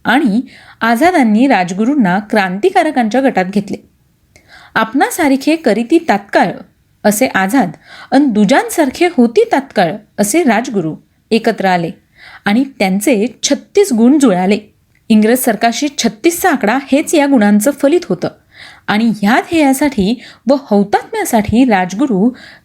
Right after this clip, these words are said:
कायमच उतावळे असायचे. या संदर्भातील त्यांच्या भावना, त्यांचे वागणेच विलक्षण होते. त्यागासाठी ते कायम तयार, आसुसलेले होते. ही भावना इतकी पराकोटीची होती की आपल्या आधी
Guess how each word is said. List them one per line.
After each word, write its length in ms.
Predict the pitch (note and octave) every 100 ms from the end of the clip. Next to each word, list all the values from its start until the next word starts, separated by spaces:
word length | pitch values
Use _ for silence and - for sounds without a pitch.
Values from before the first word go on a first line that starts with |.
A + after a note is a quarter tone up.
| -
कायमच 500 | A3+ A3+ D#4+ F4+ -
उतावळे 480 | A3 G#3 B3+ B3 F3+
असायचे. 580 | F3 F#3 E3+ - - _ _ _ _ _ _ F#3+
या 120 | G3
संदर्भातील 640 | G3 G3 G3 G3+ G#3 B3+
त्यांच्या 280 | C#4+ F#3 G3+
भावना, 420 | F#3+ G3+ D4 C4 - - - -
त्यांचे 300 | B3 B3 E4
वागणेच 500 | C4+ F#3+ G3+ E4 F4+
विलक्षण 400 | G#3+ G#3+ - G3
होते. 320 | F#3+ F3+ - _ _ _ _ _ _
त्यागासाठी 600 | G#3+ G#3 B3 B3+ B3+ D#4+ F4+
ते 60 |
कायम 420 | B3 G3 F#3 C#4 C4
तयार, 220 | F#3+ E3+ - _ - - -
आसुसलेले 600 | G#3+ B3 E4 - A#3 G3
होते. 380 | F3+ F#3 - - _ _ _ - -
ही 100 | -
भावना 400 | B3+ G3+ A3 B3
इतकी 300 | G4 E4+ -
पराकोटीची 720 | F#4 - C#4 G4 G4+ F4 E4+
होती 360 | E4+ B3+ F#3+ A3 -
की 60 |
आपल्या 400 | B3+ F#3 - D4
आधी 320 | C4+ F#3+ A3+